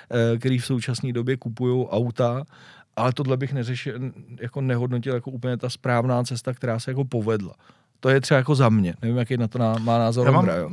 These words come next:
Speaker 2: názor ten, že ta koncepce sama o sobě je, u těch Bavoráků je vlastně velmi dobrá. A že je dobře, že ten X-Drive třeba, když se budeme bavit konkrétně o té čtyřkolce, tak na to navazuje nějakým způsobem, že ta koncepce tam je u většiny těch modelů, eh,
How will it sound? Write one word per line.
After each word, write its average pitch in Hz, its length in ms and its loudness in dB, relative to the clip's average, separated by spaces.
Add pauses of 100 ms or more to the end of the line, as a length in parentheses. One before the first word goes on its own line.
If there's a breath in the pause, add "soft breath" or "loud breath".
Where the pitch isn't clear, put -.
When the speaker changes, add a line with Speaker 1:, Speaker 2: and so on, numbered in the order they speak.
(100)
Speaker 2:
názor 147 460 0
ten, 156 140 0
že 151 80 -4
ta 151 120 2
koncepce 147 520 -4 (340)
sama 139 260 -2
o 131 120 -6
sobě 135 340 -4
je, 135 520 -6
u - 200 -14
těch 127 200 -10
Bavoráků 123 520 -6
je 127 60 -6
vlastně 123 320 -10
velmi 127 240 -6
dobrá. 120 380 -4 (720 soft breath)
A 120 500 4 (360)
že 131 520 0
je 151 180 0
dobře, 143 280 0
že 139 100 -2
ten 143 180 -4
X-Drive 131 540 -2
třeba, 123 400 -6
když 135 200 -12
se 139 100 -14
budeme 123 220 -6
bavit 120 240 -6
konkrétně 123 420 -4
o 117 60 -4
té 117 160 -4
čtyřkolce, 131 480 -10
tak 127 120 -2
na 131 100 2
to 156 100 -2
navazuje 127 460 0
nějakým 117 340 -6
způsobem, 117 640 -10
že 123 100 -12
ta 117 140 -10
koncepce 120 440 -10
tam 120 180 -4
je 123 120 -4
u 139 120 -10
většiny 123 340 -6
těch 123 120 -6
modelů, 120 400 -4
eh, - 400 -14